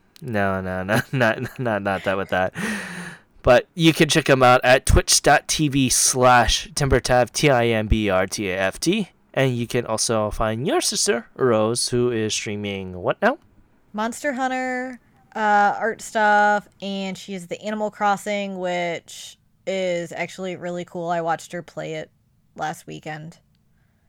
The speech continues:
Speaker 2: It's very, very cute, and I kinda want one now, too.
Speaker 1: <laughs> Good luck trying to find a Switch right now. <laughs>
Speaker 2: I know. I don't need to spend, spend money in one, but it looks really fun, so she's been streaming a lot of that stuff.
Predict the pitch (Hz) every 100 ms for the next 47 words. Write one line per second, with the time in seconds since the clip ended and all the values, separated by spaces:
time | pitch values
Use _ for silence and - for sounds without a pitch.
0 | _ - 180 - _ - 196 185 175 170
1 | 165 156 170 160 156 156 175 151 151 151
2 | 147 151 143 170 185 - 175 _ _ _
3 | _ _ _ _ - - 143 - 131 -
4 | 120 - - - - - - 123 107 -
5 | 117 104 - 98 95 - 107 98 107 139
6 | - - 160 - 180 202 202 196 175 170
7 | 175 175 170 175 170 180 165 170 - 156
8 | 160 156 - - - 156 156 147 156 165
9 | 160 160 156 147 151 180 208 196 202 185
10 | 175 160 - - - 165 - 175 165 160
11 | - - 156 143 151 147 143 131 - -
12 | 78 -